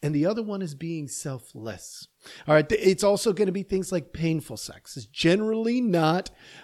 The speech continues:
a thing that people strive toward. Now, there are some, some masochistic be-, uh, sexual behaviors that people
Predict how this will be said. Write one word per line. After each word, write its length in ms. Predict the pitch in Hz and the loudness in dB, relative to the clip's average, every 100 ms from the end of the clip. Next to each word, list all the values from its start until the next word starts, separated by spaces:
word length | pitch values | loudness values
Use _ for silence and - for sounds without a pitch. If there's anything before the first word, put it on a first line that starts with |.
| - | 0
a 200 | 180 175 | 4 4
thing 400 | 170 - 160 156 | 4 -2 -2 -2
that 180 | 156 156 | -4 -4
people 260 | 143 135 | -6 -6
strive 400 | 147 - 220 202 | -8 -2 0 0
toward. 240 | - 113 120 | -2 -12 -2
Now, 160 | 175 | 2
there 340 | 175 190 202 190 | 4 4 2 2
are 360 | 175 190 220 226 - - | 4 4 0 -4 -18 -10
some, 420 | - 196 175 185 | 2 2 2 -2
some 240 | - 190 | -2 0
masochistic 920 | 175 175 - 196 - 185 - 185 175 - - - 135 | 0 -2 -2 -4 0 0 2 0 0 -6 -20 -14 -10
be-, 260 | 151 170 | -6 0
uh, 100 | 170 | 0
sexual 400 | 165 185 - 175 | 0 -2 0 -2
behaviors 600 | 151 156 156 160 143 147 - | -2 -2 -2 -2 -2 -4 -6
that 180 | 151 | -8
people 500 | - 165 139 160 151 | -6 -8 -2 0 0